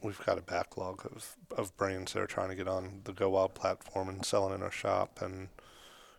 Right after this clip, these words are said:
you know, some of 'em, especially the bigger brands, it's very, um, tech heavy, so it takes a little bit of time to,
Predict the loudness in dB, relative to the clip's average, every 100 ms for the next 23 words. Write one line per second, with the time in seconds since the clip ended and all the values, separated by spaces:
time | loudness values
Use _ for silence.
0 | -10 -4 -4 2 4 4 2 -2 -4 -2
1 | -2 -4 -2 -2 -2 -2 -2 -2 -6 -8
2 | -6 0 0 0 -4 -8 -16 -20 -20 -20
3 | -20 -20 -20 -20 -12 -4 0 0 -4 -10
4 | -16 -20 -20 -20 -20 -20 -14 0 0 0
5 | 0 0 -2 -8 -12 -4 -2 -2 -2 -6
6 | -4 -6 -6 -8 -4 -2 -2 -2 -4 -4
7 | -4